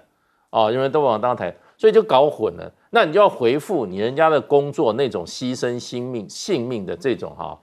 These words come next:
冒险的本质，那是高，高，高风险的职业啊。那你给人家薪水给多少？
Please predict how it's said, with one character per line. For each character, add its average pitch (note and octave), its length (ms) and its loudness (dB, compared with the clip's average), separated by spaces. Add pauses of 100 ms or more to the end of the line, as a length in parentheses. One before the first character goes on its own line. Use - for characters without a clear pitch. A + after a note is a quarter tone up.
(320)
冒 D#3+ 240 4
险 F2 240 -10
的 E2+ 80 -8
本 E2 320 -8
质， - 320 -20 (440)
那 A3+ 140 4
是 G3+ 100 4
高， A3 520 6 (180)
高， A3+ 280 6
高 A3+ 320 4
风 A3 220 4
险 C#3+ 200 0
的 A#2 80 -2
职 A#2+ 240 -6
业 C3 140 2
啊。 F#2+ 220 -2 (520)
那 F#3+ 80 -8
你 D#3+ 180 -2
给 B2 60 -10
人 B2 100 -8
家 C3+ 120 0
薪 C3 220 -8
水 F#2 160 -6
给 E2+ 140 -10
多 F#2 220 -10
少？ - 280 -12